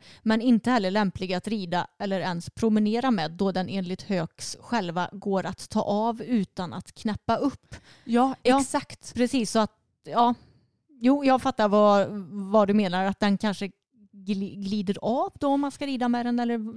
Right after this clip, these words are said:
Speaker 2: Ja, den kanske inte gör det helt random.
Speaker 1: Nej.
Speaker 2: Men säg att, eh, hästen skulle kanske skaka lite på huvudet eller något, så är nog risken
Speaker 1: Mm.
Speaker 2: ganska stor att den flopp.
Speaker 1: Ja.
Speaker 2: Speciellt om hästen har lite små öron.
Speaker 1: Ja.
Speaker 2: Peppan kanske hade passat på.
Speaker 1: <laughs> Exakt. Nej, och jag menar,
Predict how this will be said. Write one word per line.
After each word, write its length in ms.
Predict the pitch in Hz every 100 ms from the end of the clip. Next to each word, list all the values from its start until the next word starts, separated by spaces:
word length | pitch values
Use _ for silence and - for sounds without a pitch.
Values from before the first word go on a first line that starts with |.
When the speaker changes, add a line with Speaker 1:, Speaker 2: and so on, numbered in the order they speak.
| 226
Speaker 2:
Ja, 140 | 233
den 140 | 233 233
kanske 260 | 226 -
inte 120 | 208
gör 260 | 247 214 185
det 60 | 180
helt 200 | 190 175
random. 440 | 180 214 226 214
Speaker 1:
Nej. 240 | 226 226 240 -
Speaker 2:
Men 260 | 214 214 208 202
säg 320 | - 220 214
att, 220 | 208 -
eh, 60 | 208
hästen 540 | 196 190 208 - 202
skulle 320 | - 190 190
kanske 280 | 185 196 190
skaka 440 | - - 202 -
lite 180 | 190 190
på 100 | 170
huvudet 360 | 165 202 170 196
eller 140 | 294
något, 120 | 233
så 80 | -
är 60 | 202
nog 140 | 202
risken 180 | 175 208
Speaker 1:
Mm. 140 | 214
Speaker 2:
ganska 240 | 214 - 180
stor 280 | - 202 226
att 120 | 214
den 200 | 185 175
flopp. 380 | - 240 330 - - _
Speaker 1:
Ja. 180 | 233 214
Speaker 2:
Speciellt 340 | 226 202 202 196
om 80 |
hästen 220 | 302 247 208
har 80 |
lite 200 | 185 -
små 280 | 185 202 262
öron. 240 | 240 - -
Speaker 1:
Ja. 20 | -
Speaker 2:
Peppan 400 | 240 233 240 269
kanske 260 | 302 277
hade 140 | 262 240
passat 320 | 226 - -
på. 100 | 302 494 226
Speaker 1:
<laughs> 0 | 233 - - -
Exakt. 680 | 240 233 - 240 - - - - -
Nej, 260 | 220 226 220
och 400 | 214 226 214 170
jag 140 | 220
menar, 240 | 214 214